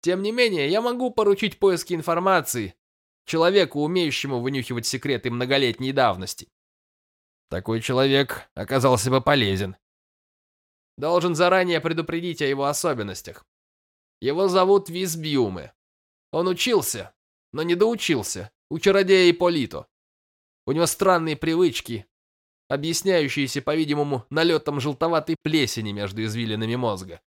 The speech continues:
Не следует обращать внимание на его причуды. Так как он временами уклончив и капризен, рекомендуется формулировать указания с предельной ясностью.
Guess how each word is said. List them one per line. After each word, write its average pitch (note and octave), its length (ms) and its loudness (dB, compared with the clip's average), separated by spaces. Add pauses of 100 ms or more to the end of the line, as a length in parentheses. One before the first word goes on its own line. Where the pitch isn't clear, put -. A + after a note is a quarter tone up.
(760)
Не D3 120 -6
следует F3 440 2
обращать C3+ 380 2
внимание C3 440 0
на G#2+ 100 -2
его G#2+ 160 0
причуды. A2+ 640 -6 (600)
Так B2 140 -2
как C#3 140 -4
он E3 120 4
временами D#3+ 480 2
уклончив D#3 600 0
и A2 40 -6
капризен, C3 560 0 (480)
рекомендуется G3 720 0
формулировать F3+ 600 2
указания D#3 520 0
с - 80 -6
предельной E3 600 0
ясностью. G2+ 760 -2